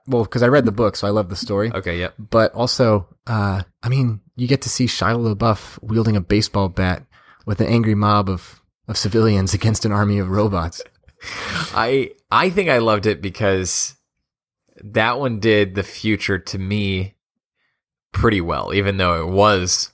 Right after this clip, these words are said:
Speaker 2: obscenely futuristic. Um, I
Speaker 1: <laughs>
Speaker 2: remember, like, the Audis just flying across on the highway and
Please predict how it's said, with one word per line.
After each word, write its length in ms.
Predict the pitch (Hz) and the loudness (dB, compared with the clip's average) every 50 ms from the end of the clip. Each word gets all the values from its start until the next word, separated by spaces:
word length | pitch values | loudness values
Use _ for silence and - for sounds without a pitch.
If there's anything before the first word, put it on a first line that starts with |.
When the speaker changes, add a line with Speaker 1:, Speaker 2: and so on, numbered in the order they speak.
| _ _ _ | _ _ _
Speaker 2:
obscenely 520 | 95 90 - - - 101 87 82 85 85 82 | -10 -8 -6 -4 -4 -4 -4 -6 -8 -8 -10
futuristic. 840 | - - 92 82 - - 73 80 - - - - - - - 110 - | -8 -8 -8 -6 -6 -6 -4 -6 -6 -6 -6 -8 -10 -10 -12 -10 -6
Um, 460 | - 98 92 90 90 87 85 85 85 85 | -2 0 2 2 2 2 0 -2 -4 -4
I 80 | 87 | -4
Speaker 1:
<laughs> 80 | 87 87 | -4 -4
Speaker 2:
remember, 460 | 92 92 92 92 87 92 90 85 85 - - - - - _ | -2 -2 -2 -2 0 0 -2 -2 -4 -6 -12 -20 -20 -16 _
like, 160 | - - 85 - | -4 -4 -2 2
the 140 | 104 95 | 2 2
Audis 500 | - - 90 95 95 87 92 87 85 85 85 | 2 2 2 2 2 2 0 -2 -2 -4 -4
just 320 | 92 85 - - - _ | -2 -2 -2 -4 -4 _
flying 720 | - - - - - - 95 92 90 87 87 87 90 87 | -16 -14 -12 -10 -6 -2 0 2 2 2 2 0 0 -2
across 500 | 90 87 - - 90 82 85 87 - - | -4 -6 -2 0 0 2 2 0 -2 -6
on 60 | 92 | -4
the 100 | 87 85 | -4 -4
highway 540 | 95 92 90 90 85 85 85 85 85 85 80 | -2 -2 -2 0 0 0 0 0 0 -2 -2
and 180 | 76 73 69 | -4 -6 -10